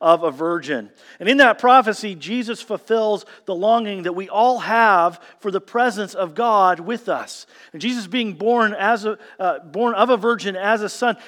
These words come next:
he comes to be God with us. And this week we're gonna keep going in Matthew's narrative because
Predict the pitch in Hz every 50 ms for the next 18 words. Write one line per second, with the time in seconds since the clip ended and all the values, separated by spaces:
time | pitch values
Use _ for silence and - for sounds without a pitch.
0 | - _ - 247 220 - - 240 247 233 220 - - - 190 175 247 254 226 180
1 | 151 131 196 202 226 226 214 196 175 143 135 147 175 220 220 - - - 143 117
2 | 117 - - - - - - _ _ _ _ _ _ _ _ _ _ _ _ _
3 | _ _ _ _ _ - 190 214 262 - 285 254 - 233 220 233 226 220 - -
4 | 247 220 190 220 220 226 233 226 214 196 185 185 196 196 185 190 170 156 180 190
5 | 202 202 202 196 190 180 156 185 180 - 180 151